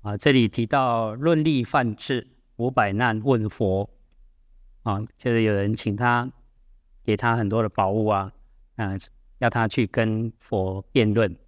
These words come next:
啊，想，想要，啊，把佛辩倒。啊，他就问佛，到底是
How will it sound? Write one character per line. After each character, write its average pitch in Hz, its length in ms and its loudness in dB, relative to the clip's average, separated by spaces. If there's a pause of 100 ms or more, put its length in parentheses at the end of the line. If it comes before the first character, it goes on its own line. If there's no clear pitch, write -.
啊， 95 240 -6
想， 107 200 -4 (120)
想 104 180 -4
要， 110 300 0 (600)
啊， 92 300 -6 (640)
把 95 140 2
佛 95 240 -2
辩 104 260 2
倒。 - 200 -2 (2500)
啊， 107 140 -6
他 117 160 2
就 120 120 6
问 123 220 2
佛， 98 240 -2
到 123 160 4
底 101 140 2
是 107 400 -2